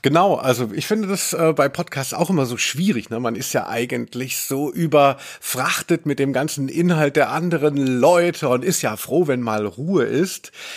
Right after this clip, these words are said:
Aber ich finde dann auch Sommerpausen so ein bisschen schwierig. Also, also mich interessieren teilweise die Podcasts dann mehr, wenn nicht gesendet wird. Also so, <laughs> wenn's für die anderen Leute so stressig ist. So,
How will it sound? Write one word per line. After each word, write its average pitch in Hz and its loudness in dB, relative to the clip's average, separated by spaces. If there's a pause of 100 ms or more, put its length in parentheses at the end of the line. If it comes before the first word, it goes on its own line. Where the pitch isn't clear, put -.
(240)
Aber 185 2
ich 220 0
finde 240 -2
dann 214 4
auch 196 2
Sommerpausen 202 2
so 170 0
ein 175 0
bisschen 214 0
schwierig. 175 0
Also, 131 -2 (120)
also 147 -4
mich 160 -2
interessieren 220 -2
teilweise 175 2
die 165 -6
Podcasts 170 -4
dann 180 2
mehr, 180 2
wenn 165 2
nicht 175 -4
gesendet 160 0
wird. 92 -4
Also 107 -4
so, 107 -2 (180)
<laughs> - -14
wenn's 123 0
für - -6
die 147 0
anderen 143 2
Leute 143 2
so 151 -2
stressig - -2
ist. - -12
So, 90 -12